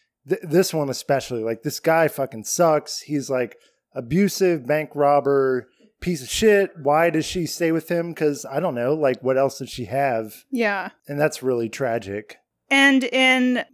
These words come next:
Speaker 2: Killing Doctor Devil, she has a very strong sense of identity and, like, she has her space. And once he starts to take that over completely, she's like, "Okay, this is," a-, and she's not getting anything in return. It's like, "This is not acceptable." But,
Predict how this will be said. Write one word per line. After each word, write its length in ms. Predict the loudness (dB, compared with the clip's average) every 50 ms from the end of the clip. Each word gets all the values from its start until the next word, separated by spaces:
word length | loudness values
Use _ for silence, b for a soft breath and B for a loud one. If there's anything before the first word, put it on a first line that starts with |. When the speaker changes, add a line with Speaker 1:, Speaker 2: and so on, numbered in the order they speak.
| _ -16 -10
Speaker 2:
Killing 340 | -2 0 0 2 2 2 2
Doctor 340 | 2 2 0 0 -2 -2 -4
Devil, 400 | 0 2 2 2 2 0 -2 -4
she 300 | -2 0 2 4 4 4
has 280 | 4 4 2 4 4
a 60 | 2 0
very 480 | -2 -4 -2 2 4 4 4 4 2
strong 440 | -2 -4 -2 -2 0 0 -2 -4 -6
sense 320 | -2 -2 0 0 0 -2
of 80 | -2 -2
identity 680 | -2 -2 0 2 2 2 2 2 0 -2 -2 -4 -6 -6
and, 200 | -4 -4 -4 -4
like, 420 | -4 -2 -2 -2 -4 -6 -10 -20 b b b b b b
she 240 | -6 -2 0 0 2
has 320 | 2 2 2 2 0 0
her 140 | -2 -2 -2
space. 580 | -2 -4 -2 0 2 2 2 2 0 -2 -4 -6
And 360 | -6 -6 -6 -6 -6 -8 -12 -18 -20 -20 _ _ _ _ _ -14
once 560 | -10 -10 -6 -2 2 4 4 4 4 2 2
he 140 | 0 0 0
starts 560 | 0 -2 0 2 2 2 2 0 -4 -10 -8
to 240 | -8 -6 -8 -8 -8
take 420 | -6 -8 -2 0 -2 -2 -2 -4 -4
that 280 | -2 0 0 0 -2 -2
over 300 | -2 -2 -2 0 -2 -6
completely, 680 | -6 -6 -10 -10 -6 -2 -2 -2 -2 -2 -4 -8 -6
she's 360 | -8 -8 -8 -8 -8 -8 -6 -4
like, 400 | -4 -4 -4 -6 -10 -14 -16 _ -8
"Okay, 260 | -8 -6 -6 -8 -10
this 240 | -6 -4 -4 -4 -4
is," 220 | -6 -8 -12 -10 -4 0
a-, 180 | 2 2 2 2 2
and 200 | 2 4 4 2
she's 120 | 0 0 0
not 140 | 0 0 2
getting 140 | 0 0 0
anything 260 | -2 -4 -6 -6 -8
in 60 | -6 -10
return. 400 | -10 -6 -2 0 0 0 -2 -4
It's 160 | -8 -6 -6
like, 180 | -6 -6 -4
"This 160 | -6 -8 -8 -8
is 120 | -8 -8
not 260 | -8 -8 -8 -10 -12 -14
acceptable." 560 | -14 -8 -6 -6 -6 -6 -10 -14 -12 -12 -6 0
But, 220 | 0 0 0 0